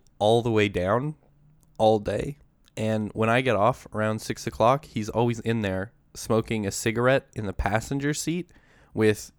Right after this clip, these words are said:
both of his legs up on the dash. Um, but one of them, not, like, they're not both on the dash. One's on the dash by the radio,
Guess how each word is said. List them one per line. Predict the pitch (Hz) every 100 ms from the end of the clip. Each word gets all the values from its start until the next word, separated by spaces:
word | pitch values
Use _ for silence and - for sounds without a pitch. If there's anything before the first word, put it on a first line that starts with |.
| _ -
both | 117 127 139
of |
his | 131 117
legs | 98 101 113 131 -
up | 110 107
on | 107
the | 101
dash. | 92 95 107 165 - - _ _ _ _ _ -
Um, | 110 104 101 101 - _ _ _ _ _ _
but | 123 104
one | 127
of | 143
them, | 139 120 - _ _
not, | 127 131
like, | 117 101 - _ -
they're | 127
not | 131 101
both | 107 104
on | 101
the | 95
dash. | 92 95 -
One's | 120 160
on | 170 170
the |
dash | 131 117 117 -
by | -
the | 104
radio, | 101 104 101 101 95